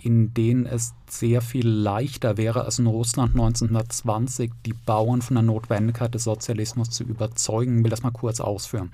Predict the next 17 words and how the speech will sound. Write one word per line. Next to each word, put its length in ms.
Wenn 200
wir 60
jetzt 180
eine 520
Wirtschaft 600
haben, 160
in 120
der 180
beispielsweise 720
der 160
Avocadoanbau 960
für 140
den 160
Export 540
komplett 460
zentral 520
ist, 180